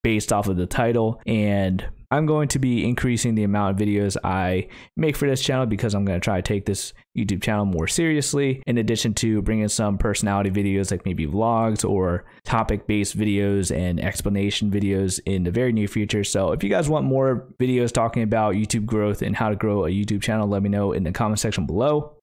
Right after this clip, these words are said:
I hope you guys found this video helpful. Again, if you did, be sure to hit that like button. Thank you guys for watching. I'll see you guys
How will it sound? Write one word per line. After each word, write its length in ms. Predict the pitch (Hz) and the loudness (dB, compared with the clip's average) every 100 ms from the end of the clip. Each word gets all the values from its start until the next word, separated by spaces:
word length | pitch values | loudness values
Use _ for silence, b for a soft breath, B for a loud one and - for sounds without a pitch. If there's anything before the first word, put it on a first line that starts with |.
| 120 | -2
I 60 | |
hope 180 | 127 117 | 0 0
you 60 | 123 | 2
guys 180 | 117 | 2
found 180 | 123 123 | 0 0
this 100 | 113 | 0
video 220 | 117 120 | 0 2
helpful. 380 | 113 139 - 80 | 2 0 0 0
Again, 300 | 101 107 117 | 0 0 0
if 180 | 76 - | -2 -2
you 80 | 92 | -2
did, 280 | 113 156 165 | 0 -2 -2
be 120 | 95 | -4
sure 200 | - 95 | -2 -4
to 240 | - 95 | -2 -2
hit 180 | 95 131 | 0 0
that 100 | 156 | 2
like 200 | 123 123 | 2 0
button. 260 | 123 127 131 | 0 0 -2
Thank 120 | - | -2
you 100 | 90 | -2
guys 100 | 82 | -2
for 100 | - | 0
watching. 420 | 110 139 185 180 | 0 0 -2 -2
I'll 100 | - | -2
see 140 | - 127 | -2 0
you 80 | 143 | 0
guys 260 | 156 160 | 0 -2